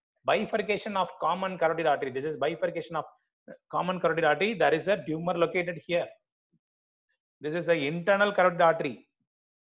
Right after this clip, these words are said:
You can identify from the angio, this is internal carotid artery. This is external carotid artery. So between the two arterial bifurcation, there is a tumor known as carotid body tumor.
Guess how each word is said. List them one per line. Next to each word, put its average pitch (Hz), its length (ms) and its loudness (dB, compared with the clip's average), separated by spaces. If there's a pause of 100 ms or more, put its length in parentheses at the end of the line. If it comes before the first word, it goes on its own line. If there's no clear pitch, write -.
(640)
You 135 100 -10
can 135 100 -2
identify 160 360 0
from 175 160 -8
the 147 80 0
angio, 160 380 -2
this 151 120 -4
is 143 120 -6
internal 151 280 -2
carotid 156 280 -2
artery. 151 440 -2 (360)
This 143 100 -2
is 147 80 -2
external 175 400 0
carotid 151 300 2
artery. 123 380 0 (580)
So 135 80 -8
between 208 340 0
the 202 80 2 (100)
two 240 160 0
arterial 208 760 0
bifurcation, 170 680 -2
there 147 160 4
is 160 140 -2
a 165 160 2
tumor 185 360 0
known 147 240 0
as 147 200 -4
carotid 160 580 0
body 147 520 2
tumor. 127 320 -6